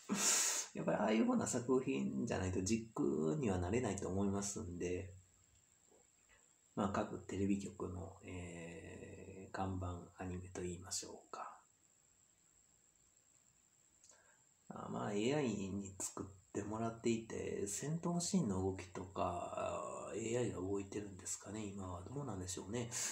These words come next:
ちょっと、まあ、その辺のところも知りたいといえば知りたいんですけども。まあ、これからも、えー、皆さん、えー、頑張って、え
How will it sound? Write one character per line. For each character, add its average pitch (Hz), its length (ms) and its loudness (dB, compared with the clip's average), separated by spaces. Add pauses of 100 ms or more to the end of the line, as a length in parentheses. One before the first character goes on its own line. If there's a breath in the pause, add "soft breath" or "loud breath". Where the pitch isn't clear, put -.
(160 loud breath)
ち - 160 -10
ょ - 20 2
っ 107 40 0
と、 117 60 -4
ま 123 100 4
あ、 117 40 4
そ 143 120 0
の 147 60 0
辺 131 160 -2
の 139 60 0
と 135 140 2
こ 139 80 6
ろ 123 60 6
も 98 120 0
知 131 180 2
り 123 100 0
た 101 120 2
い 98 200 0 (180)
と 120 80 4
い 127 100 4
え 107 40 6
ば 98 80 0
知 - 180 0
り 101 80 2
た 98 100 -2
い 95 80 -4
ん 95 60 -8
で 92 80 -8
す - 100 -4
け 95 80 -4
ど 92 100 -6
も。 92 220 -10 (2000 loud breath)
ま 113 240 0 (320)
あ、 - 80 -12
こ 123 80 8
れ 123 80 8
か 120 80 6
ら 107 80 6
も、 98 320 -4
え 92 640 0
ー、 - 20 -4
皆 104 120 -2
さ - 140 0
ん、 - 80 -12 (100)
え 95 920 -4
ー、 - 20 -8
頑 110 140 2
張 98 80 -8
っ 90 60 -12
て、 98 260 -4
え 90 1040 -4